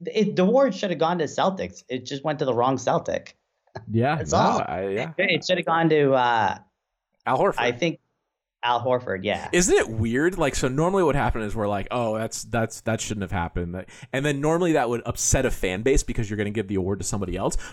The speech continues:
Speaker 2: But <laughs> the, the thing that makes this one extra confusing is like, "No,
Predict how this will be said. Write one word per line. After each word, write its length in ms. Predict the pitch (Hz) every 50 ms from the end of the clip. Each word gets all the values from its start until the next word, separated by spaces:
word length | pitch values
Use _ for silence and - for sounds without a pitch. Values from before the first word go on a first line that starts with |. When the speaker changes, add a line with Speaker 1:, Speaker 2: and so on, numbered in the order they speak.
| - -
Speaker 2:
But 280 | 165 160 151 143 - -
<laughs> 0 |
the, 800 | 156 143 - - - 185 160 156 - - 190 190 170 196 180 127 127
the 140 | 143 135
thing 240 | - - 175 170 170
that 80 | 170 147
makes 220 | 147 143 - -
this 180 | 131 131 - 139
one 100 | 135 113
extra 240 | 107 - - - 165
confusing 340 | 160 160 185 196 190 185
is 120 | 170 135 135
like, 160 | 131 120 - - - 160 -
"No, 120 | 165 202